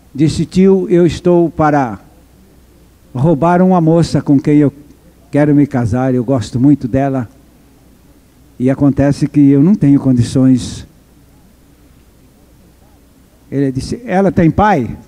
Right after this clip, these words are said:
"Tem, sim, senhor." "Ah, então eu estou pronto a fazer tudo por você, porque eu só quero ver,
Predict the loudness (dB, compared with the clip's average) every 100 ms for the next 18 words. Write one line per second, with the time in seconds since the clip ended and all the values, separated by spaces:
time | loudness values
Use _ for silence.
0 | -8 0 2 2 -2 -4 -2 -2 -6 -8
1 | -4 -2 0 0 2 4 4 2 -4 -14
2 | -2 -2 0 -2 0 0 0 -4 -4 0
3 | 0 0 2 2 2 0 2 2 2 0
4 | 0 -2 -2 -10 -20 _ _ _ _ _
5 | _ -20 _ _ _ _ _ _ _ _
6 | _ _ _ _ _ _ -4 -2 2 2
7 | 2 2 -2 0 0 2 2 2 2 2
8 | 0